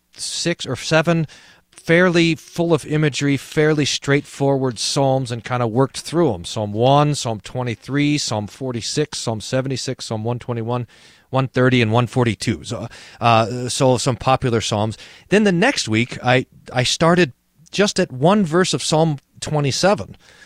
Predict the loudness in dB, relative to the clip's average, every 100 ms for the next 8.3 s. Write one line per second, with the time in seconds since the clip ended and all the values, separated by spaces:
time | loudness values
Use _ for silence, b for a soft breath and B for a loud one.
0 | b b -6 -2 0 2 0 2 0 2
1 | 2 2 0 2 0 -2 -2 -2 0 0
2 | 0 0 2 2 2 0 0 0 2 4
3 | 2 2 -2 0 0 0 -2 -2 -4 -8
4 | -4 -4 -2 0 0 -2 -6 -6 -2 -2
5 | -4 -4 -2 -4 -6 -6 -6 -4 0 2
6 | 4 2 2 -2 -2 0 0 0 2 4
7 | 4 0 -2 0 2 2 2 0 0 0
8 | 0 -2 -2